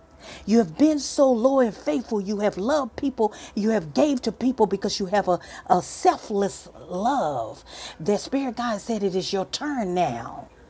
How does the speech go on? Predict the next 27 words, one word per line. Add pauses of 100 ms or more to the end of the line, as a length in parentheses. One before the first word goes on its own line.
(720)
Yeah,
that
part. (420)
It
is
your
turn
now. (600)
It's
your
turn,
Virgo.
Spirit
guides,
tell
me
more. (420)
It's
your
turn.
Yeah. (1700)
It's
your
turn.
No
more
deceiving.